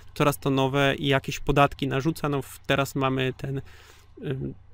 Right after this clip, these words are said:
wydobycie C O dwa czy przetworzenie C O dwa, wydalenie do atmosfery kosztuje i to kosztuje coraz więcej. Oczywiście ten, ten kontrakt na C O dwa trochę spadł ze względu na koronawirusa, ale znowu idzie do góry. Jeżeli sobie zobaczymy, ym, ten kontrakt na, na,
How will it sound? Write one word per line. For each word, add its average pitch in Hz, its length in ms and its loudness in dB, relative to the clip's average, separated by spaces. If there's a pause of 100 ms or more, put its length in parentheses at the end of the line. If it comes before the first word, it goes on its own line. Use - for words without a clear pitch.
(220)
wydobycie 143 760 2 (280)
C - 180 0
O 143 100 -2
dwa 135 360 4 (140)
czy - 100 -14
przetworzenie 147 600 2
C - 180 -4
O 131 60 0
dwa, 135 220 2
wydalenie 139 560 4
do 131 100 4
atmosfery 131 640 0 (120)
kosztuje 151 520 4
i 127 40 0
to - 140 -2
kosztuje 143 460 0
coraz 135 320 0
więcej. 147 460 0
Oczywiście 139 440 -4
ten, 131 180 -4 (360)
ten 139 180 2
kontrakt 151 480 4
na 139 100 2
C - 180 -2
O 139 40 2
dwa 131 200 0
trochę 156 300 0
spadł 165 400 -2
ze 143 120 0
względu 139 340 2
na 135 300 2 (280)
koronawirusa, 147 640 2
ale 139 160 4
znowu 139 340 2
idzie 123 280 0 (240)
do 135 160 2
góry. 160 220 6
Jeżeli 135 220 4
sobie 135 260 0
zobaczymy, 135 540 2 (300)
ym, - 340 -8
ten 131 140 -4
kontrakt 147 440 2
na, 127 220 -2
na, 131 340 -4